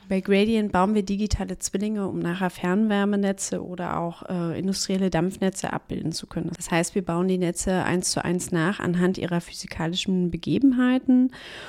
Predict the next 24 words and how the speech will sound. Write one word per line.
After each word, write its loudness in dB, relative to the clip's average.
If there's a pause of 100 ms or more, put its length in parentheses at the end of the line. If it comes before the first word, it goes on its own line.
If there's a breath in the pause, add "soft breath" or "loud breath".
(200 loud breath)
und 2
können 4
dann 6
nachher 2
sozusagen, -2
ähm, -2
die -8
Verteilung 0
innerhalb 0
des -6
Netzes 0
optimieren. -2
Wir -10
können -4
feststellen, -4
ob's -8
gewisse -6
Bottlenecks -8
gibt. -10
Wir -8
können -6
feststellen, -4
in -4
welche -4